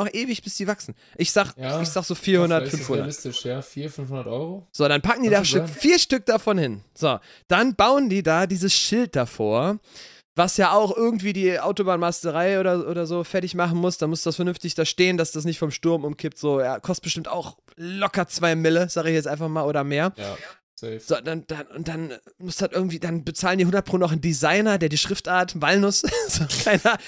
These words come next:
Speaker 1: irgendwie so ein Sch-, also für mich
Speaker 2: Digga,
Speaker 1: absolute
Speaker 2: einfach Comic Sans oder Calibri da rein.
Speaker 1: Ja, ist für mich absolute...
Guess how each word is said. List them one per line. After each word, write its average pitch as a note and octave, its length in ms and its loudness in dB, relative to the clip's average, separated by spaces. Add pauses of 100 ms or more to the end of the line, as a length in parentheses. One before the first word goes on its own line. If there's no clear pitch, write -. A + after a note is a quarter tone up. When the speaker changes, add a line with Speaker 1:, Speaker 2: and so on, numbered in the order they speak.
(160)
Speaker 1:
irgendwie C4+ 280 6
so A#3 120 6
ein A#3 80 4
Sch-, - 120 0 (220)
also G3 240 4
für G3+ 140 2
mich G3+ 240 6
Speaker 2:
Digga, E3+ 220 4
Speaker 1:
absolute A3+ 380 4 (100)
Speaker 2:
einfach A#3 40 4
Comic F#3 320 4
Sans D#3+ 400 2
oder D#3 180 2
Calibri E3+ 540 0
da D3 300 0
rein. D#3 140 -4
Speaker 1:
Ja, A3+ 260 4 (340)
ist A3+ 240 2
für A3 80 0
mich A3+ 260 0
absolute... B3 840 4